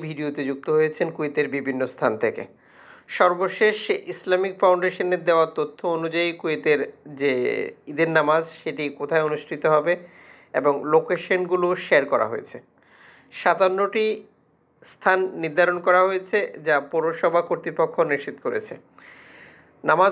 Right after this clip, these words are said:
হবে পাঁচটা ছাপ্পান্ন মিনিটে। কুয়েত ইসলামিক বিষয়ক মন্ত্রণালয়ের ঘোষণা অনুযায়ী পৌরসভাগুলোতে এই স্থানগুলো নির্ধারণ করে দেওয়া হয়েছে যেটি ঈদের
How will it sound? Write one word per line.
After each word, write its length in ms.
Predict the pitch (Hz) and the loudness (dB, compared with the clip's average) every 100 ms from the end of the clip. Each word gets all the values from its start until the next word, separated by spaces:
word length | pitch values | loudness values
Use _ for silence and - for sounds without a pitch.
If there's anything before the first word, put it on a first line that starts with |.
| 202 | 4
হবে 160 | 196 208 202 | 2 2 0
পাঁচটা 320 | 180 - 175 170 | 0 0 -2 -2
ছাপ্পান্ন 440 | - 185 - 185 175 147 | -4 -4 2 2 2 0
মিনিটে। 300 | 123 110 87 - _ _ _ _ _ _ _ - | -2 -4 -8 -10 _ _ _ _ _ _ _ 2
কুয়েত 200 | 185 190 185 | 4 4 -2
ইসলামিক 380 | - 196 202 185 185 | 0 2 2 -2 -2
বিষয়ক 280 | - 196 190 | 2 2 2
মন্ত্রণালয়ের 600 | 185 175 180 175 175 175 156 | 0 2 2 4 4 2 2
ঘোষণা 320 | 160 - 185 185 | -2 0 2 4
অনুযায়ী 340 | 185 185 190 190 180 - _ - | 2 2 2 2 -4 -14 _ -6
পৌরসভাগুলোতে 880 | 175 170 175 196 185 180 185 185 196 202 - 170 165 | -2 -2 -2 0 2 0 0 2 2 2 0 -4 -4
এই 120 | 160 147 - _ _ - | -4 -6 -10 _ _ -20
স্থানগুলো 500 | - 170 165 165 175 160 | -2 0 0 0 0 0
নির্ধারণ 320 | 147 147 160 160 | 2 2 2 0
করে 140 | 175 170 | -2 2
দেওয়া 180 | 156 147 | 4 4
হয়েছে 280 | 160 160 - 208 - _ _ - | 2 -2 -4 -4 -6 _ _ -14
যেটি 320 | 147 156 175 170 - 175 | -8 -6 -4 -6 -8 -2
ঈদের 200 | 165 | 2